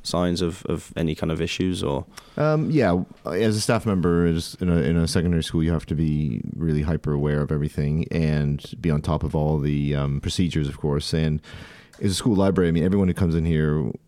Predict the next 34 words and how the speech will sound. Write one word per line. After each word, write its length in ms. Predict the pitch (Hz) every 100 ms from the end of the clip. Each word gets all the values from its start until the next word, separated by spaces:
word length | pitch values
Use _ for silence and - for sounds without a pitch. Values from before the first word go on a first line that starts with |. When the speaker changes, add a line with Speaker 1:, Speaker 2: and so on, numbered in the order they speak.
| _
Speaker 2:
um, 560 | - 76 76 73 67 57 -
my 220 | - 85 80
goal 200 | 82 78
is 60 |
to, 140 | - 80
that 180 | 78
they 260 | 78 78 76 - - - - _
feel 180 | - 87
welcome 560 | 76 71 - 76 71 - -
and 180 | 78
safe, 280 | 73 76 73
of 120 | 76 -
course. 420 | 73 71 - - -
And 560 | 78 76 73 73 69 - - - - _ -
I, 500 | 85 87 90 87 85
I 80 | 95
think 140 | 101 87
the 60 | 80
school 300 | - 87 82
itself 440 | - 90 78 71
is, 640 | 73 69 - - - - -
uh, 240 | 69 73 71
probably 420 | - 85 69 71 69
by 220 | - 73
most 280 | 76 76 -
considered 340 | - 71 73
a 40 |
very 200 | 69 73
safe 300 | - 69 69
place. 260 | - 76 73
I 40 | 80
think 120 | 82
the 60 | 78
library 560 | 78 78 76 73 71